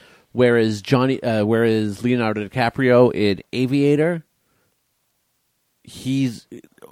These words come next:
Leonardo DiCaprio cannot disguise his voice at all. He's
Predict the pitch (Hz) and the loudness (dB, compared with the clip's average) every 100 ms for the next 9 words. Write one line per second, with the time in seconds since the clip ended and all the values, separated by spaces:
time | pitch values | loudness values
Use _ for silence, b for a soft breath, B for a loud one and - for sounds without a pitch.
0 | _ - 131 127 160 180 165 160 156 147 | _ -10 -2 2 4 2 2 4 4 2
1 | 143 113 - 110 - 104 98 110 - 101 | 0 0 2 0 0 -4 -2 -2 -4 -6
2 | 107 101 98 92 92 87 98 76 71 - | -2 -2 -4 -6 -6 -4 -6 -8 -10 -10
3 | 113 | -12